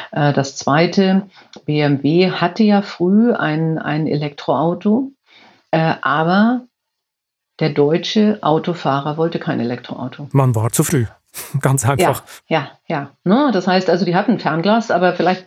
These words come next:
Speaker 1: falsch eingestellt, ja, auf zu hohe
Speaker 2: <laughs>
Speaker 1: Distanz. Das, das ist das, was auch wieder Innovators Dilemma ist. Wenn sie, wenn ihnen die Menschen S U Vs aus den Händen reißen,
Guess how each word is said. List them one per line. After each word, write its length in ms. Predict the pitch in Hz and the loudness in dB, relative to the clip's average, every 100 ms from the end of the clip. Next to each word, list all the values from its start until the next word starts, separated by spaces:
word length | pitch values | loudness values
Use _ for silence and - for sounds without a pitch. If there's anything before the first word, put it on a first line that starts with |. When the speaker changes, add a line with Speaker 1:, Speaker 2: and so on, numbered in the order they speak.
| - | -18
Speaker 1:
falsch 280 | - - 185 | -6 -2 0
eingestellt, 580 | 120 175 165 - 107 117 | 2 2 0 -2 -6 -2
ja, 260 | 143 170 160 | 0 2 2
auf 260 | 165 170 | 2 2
zu 160 | - 220 | 2 2
hohe 180 | 202 160 | 2 2
Speaker 2:
<laughs> 0 | |
Speaker 1:
Distanz. 560 | 156 - 131 127 - - | -2 -2 -2 -4 -8 -18
Das, 440 | 123 - 185 - | -4 -2 -2 -4
das 200 | 180 - | -6 -2
ist 340 | 214 233 - | -2 -2 -2
das, 240 | 190 226 - | -2 -2 0
was 240 | 208 - | -2 0
auch 220 | 226 285 | -2 0
wieder 200 | 240 226 | 0 0
Innovators 560 | - 247 220 220 220 214 | 2 2 2 2 0 0
Dilemma 380 | 208 220 254 147 | 0 2 2 0
ist. 300 | 123 120 - - - | -4 -8 -14 -16 -12
Wenn 260 | - 202 247 | 0 2 4
sie, 380 | 247 247 226 - _ | 2 0 -2 -10 _
wenn 460 | 196 254 254 247 - | 0 2 2 -2 0
ihnen 320 | 226 233 226 | 2 4 2
die 100 | 196 | 2
Menschen 380 | 185 202 - 135 | 2 0 0 0
S 240 | 190 - | 0 0
U 100 | 226 | 0
Vs 240 | 202 208 - | 2 0 0
aus 160 | 196 | 0
den 120 | 196 | 0
Händen 280 | 170 180 143 | 0 0 -2
reißen, 520 | 139 117 - - 127 | -4 -8 -12 -12 -12